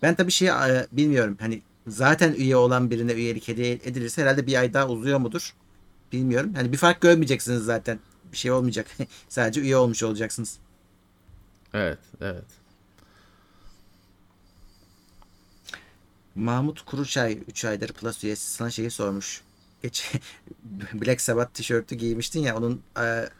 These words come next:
Speaker 1: üreten arkadaşları bulamadım demiş.
Speaker 2: Geçen gün giymiştik değil mi?
Speaker 1: Ha, geçen ki. <laughs> Neydi o ya? Ben de unuttum şimdi, bak, dur. Söyle de
Speaker 2: Ya
Speaker 1: göstereyim.
Speaker 2: şimdi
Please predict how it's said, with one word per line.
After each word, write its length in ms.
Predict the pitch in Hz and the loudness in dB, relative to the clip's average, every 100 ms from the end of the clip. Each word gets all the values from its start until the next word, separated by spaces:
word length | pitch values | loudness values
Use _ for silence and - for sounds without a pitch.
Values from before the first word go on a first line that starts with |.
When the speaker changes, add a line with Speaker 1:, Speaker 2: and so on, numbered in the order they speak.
| - | -6
Speaker 1:
üreten 300 | 123 120 123 | -2 -2 -2
arkadaşları 600 | 117 117 120 120 - 120 | -2 -2 -2 -2 -2 -2
bulamadım 480 | 117 123 120 107 104 | 0 0 0 -2 -4
demiş. 360 | 107 143 - - | -4 -4 -6 -2
Speaker 2:
Geçen 420 | 113 113 185 190 | 0 2 4 4
gün 180 | 175 127 | 2 2
giymiştik 580 | 110 101 92 - - - | 0 -2 -4 -6 -10 -2
değil 120 | 208 | 0
mi? 140 | 156 87 - _ - - _ _ _ | 2 0 -6 _ -20 -20 _ _ _
Speaker 1:
Ha, 240 | - 131 131 | 0 2 4
geçen 400 | 120 120 131 123 | 2 2 2 0
ki. 160 | 120 - - 127 - 131 - 131 123 139 120 - | -4 -10 -6 -6 -2 -2 0 0 -2 -2 -4 -4
<laughs> 1400 | 123 135 - 123 151 - - 135 - - - - - | -8 -8 -6 0 0 0 -2 -2 -4 -20 -20 -20 -6
Neydi 280 | 127 160 165 | 4 6 8
o 80 | 127 | 6
ya? 220 | 123 127 - 135 - - | 6 2 -4 -18 -16 -10
Ben 360 | 110 - 139 160 | -4 4 6 8
de 40 | |
unuttum 280 | 123 - 110 | 6 4 -2
şimdi, 220 | 110 110 | -2 -2
bak, 120 | 104 - - | -4 -10 -12
dur. 180 | 107 - _ _ _ _ _ _ _ _ _ | -12 -12 _ _ _ _ _ _ _ _ _
Söyle 320 | - 113 127 | -4 0 0
de 60 | 123 | 4
Speaker 2:
Ya 140 | 107 | 4
Speaker 1:
göstereyim. 320 | 104 - 123 | 4 4 4
Speaker 2:
şimdi 220 | 127 127 | 8 6